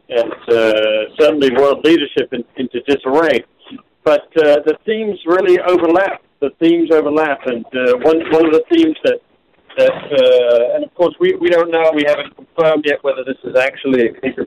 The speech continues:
terrorism or not, but it certainly has all the ha-, hallmarks. Uh, one of the things, one of the themes that came up repeatedly was the president's referral to the common fight against isis. Uh, an attack like this certainly has,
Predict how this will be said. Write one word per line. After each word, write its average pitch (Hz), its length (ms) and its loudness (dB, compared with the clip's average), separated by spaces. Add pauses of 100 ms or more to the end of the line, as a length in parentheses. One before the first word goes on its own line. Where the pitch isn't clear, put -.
terrorism 147 400 0
or 262 80 -8
not, - 180 0
but 131 140 -6
it 135 160 -6
certainly 156 380 2 (480)
has 160 160 2
all 156 120 4
the 147 140 2
ha-, 156 260 0
hallmarks. 143 540 2 (640)
Uh, 131 460 0
one 165 140 2
of 156 60 2
the 151 180 -6
things, 156 300 0 (420)
one 147 140 -2
of 147 140 -2
the 160 100 -4
themes 156 240 -2
that 139 160 -4
came 139 240 0
up 147 160 0
repeatedly 139 640 -2
was 127 160 -8
the - 80 -16
president's 135 420 -4
referral 135 580 2
to 131 200 0
the 120 160 0
common 147 340 2
fight 147 260 0
against 127 340 -8 (100)
isis. - 380 0 (720)
Uh, 123 320 2
an 127 80 -4
attack 143 360 -2
like 135 160 -10
this 151 140 -2 (160)
certainly 139 400 0
has, 131 160 -6